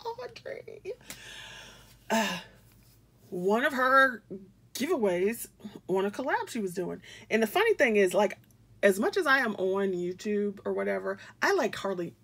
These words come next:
ever win anything. So when winning videos <laughs> come, so when it says, like, winner videos,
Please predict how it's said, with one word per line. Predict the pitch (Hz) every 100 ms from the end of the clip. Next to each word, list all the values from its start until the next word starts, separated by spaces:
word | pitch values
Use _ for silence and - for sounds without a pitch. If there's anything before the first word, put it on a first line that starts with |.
| -
ever | 185 180 185
win | 175 170 170 180 202 233
anything. | 285 277 285 294 294 294 294 311 - -
So | - 226
when | 214 208
winning | 269 381 277
videos | 220 240 254 254 262
<laughs> |
come, | - - 1077 1077 1077 679
so | 622 247
when | 247 254
it | 277
says, | 320 269
like, | 196
winner | 165 175 214 233
videos, | 226 233 233 226 226